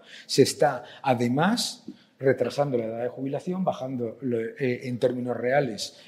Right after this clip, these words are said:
ese, esa jubilación y además, eh, poniendo más escollos al, al, al ciudadano a futuro, lo que le convierte en más dependiente.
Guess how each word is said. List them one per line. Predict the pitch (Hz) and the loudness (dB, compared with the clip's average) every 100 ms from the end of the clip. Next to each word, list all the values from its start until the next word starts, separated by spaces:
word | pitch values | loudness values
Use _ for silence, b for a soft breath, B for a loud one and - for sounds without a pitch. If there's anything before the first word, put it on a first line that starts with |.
| - | 4
ese, | 139 - 113 110 110 | 4 4 -6 -6 -8
esa | 127 131 | -4 -4
jubilación | 127 135 156 175 190 185 220 B B - | -2 0 2 2 2 0 0 B B 0
y | 165 220 202 - | 2 2 0 -2
además, | 131 117 120 123 160 - b b | 0 0 0 0 -2 -4 b b
eh, | 147 131 123 120 - - | 4 6 6 4 -4 -2
poniendo | 131 127 127 131 139 - | -2 0 -2 -2 -2 -4
más | 127 123 - | -2 -2 -2
escollos | 113 - 123 120 131 - - | -6 -6 -4 -2 -4 -6 -6
al, | 120 113 123 117 | -4 0 -2 -2
al, | 120 113 110 110 | -8 -6 -10 -10
al | 123 110 113 | -8 -8 -10
ciudadano | 104 - 127 117 123 135 139 - | -10 -2 2 4 4 4 0 -2
a | 117 | -10
futuro, | 117 110 110 95 | -12 -12 -12 -6
lo | 127 123 | 2 4
que | 139 | 4
le | 139 147 | 2 2
convierte | 175 143 135 160 196 | 0 2 0 -2 -8
en | 156 | -8
más | 123 120 117 | -6 -4 -6
dependiente. | 110 135 147 180 156 - | -8 -8 -6 -6 -8 -14